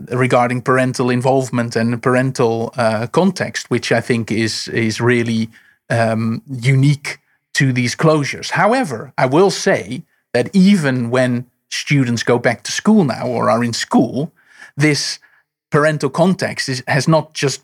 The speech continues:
gone away, right? It's still there. And, uh, I, I will say that there are, uh, a couple of things that I think England and, and more widely, uh, perhaps the United Kingdom, for example, could do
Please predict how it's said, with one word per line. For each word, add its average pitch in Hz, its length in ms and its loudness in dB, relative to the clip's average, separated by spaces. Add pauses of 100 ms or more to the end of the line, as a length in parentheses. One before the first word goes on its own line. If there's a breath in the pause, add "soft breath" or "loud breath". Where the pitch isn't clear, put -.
(100)
gone 135 160 2
away, 151 320 2
right? 131 280 -2
It's - 180 -8
still 143 260 2
there. 120 400 2
And, 127 480 0
uh, 123 240 -2
I, 127 120 0 (100)
I 127 60 0
will 175 200 4
say 117 360 -2
that 120 200 0
there 117 160 4
are, 117 320 2 (420 soft breath)
uh, 127 160 2
a 139 60 -8
couple 160 300 0
of 131 80 -4
things 127 260 -2
that 117 160 0
I 120 80 0
think 117 420 -2
England 135 600 2
and, 113 320 0
and 117 240 -2
more 123 180 2
widely, 123 680 0
uh, 123 80 -4
perhaps 117 500 -2
the 123 100 -4
United 117 440 -2
Kingdom, 117 400 2 (480 loud breath)
for 117 300 0
example, 117 800 0
could 127 220 0
do 120 280 0